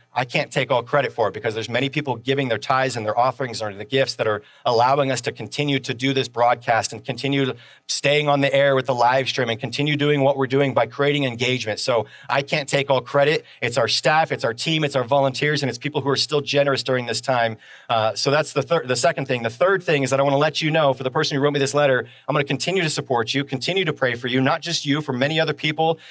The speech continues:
in our, in our area, in our county as well. Uh, we wanna come alongside you during this time and lift you up in support and prayer. Now, speaking about prayer, many of you know that this coming Saturday, Saturday, April fourth, was going to be a one church serve day.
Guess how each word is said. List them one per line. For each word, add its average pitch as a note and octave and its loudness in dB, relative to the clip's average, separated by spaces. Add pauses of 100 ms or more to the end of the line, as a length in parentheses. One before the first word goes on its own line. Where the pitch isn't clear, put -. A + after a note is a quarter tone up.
in C#3 2
our, C3+ 4
in C3 0
our C3+ 4
area, C#3+ 2
in C#3 2
our A#2+ 2
county C3+ 0
as A2+ -2
well. B2+ 2 (280)
Uh, A2+ 2
we B2+ 2
wanna E3 4
come E3 0
alongside D3+ 2
you C#3+ -4
during C#3+ 2
this C3+ -2
time C3+ 0
and A#2+ -4
lift C#3 0
you D#3 0
up D3 0
in C3 -2
support C#3+ 0
and B2+ -2
prayer. G#2+ 4
Now, G#2+ -4
speaking E3 -2
about D3+ 2
prayer, C#3 4 (400)
many D#3+ 2
of D#3 -2
you D#3 0
know C#3+ 2
that C#3 0
this D#3+ -2
coming C#3+ -2
Saturday, C3 2
Saturday, C#3 0
April C#3+ -2
fourth, C#3+ 0
was A#2+ -8
going C3 0
to B2+ -2
be B2+ 2
a A#2 4
one D3 0
church D#3+ -2
serve C#3 0
day. F#2+ -2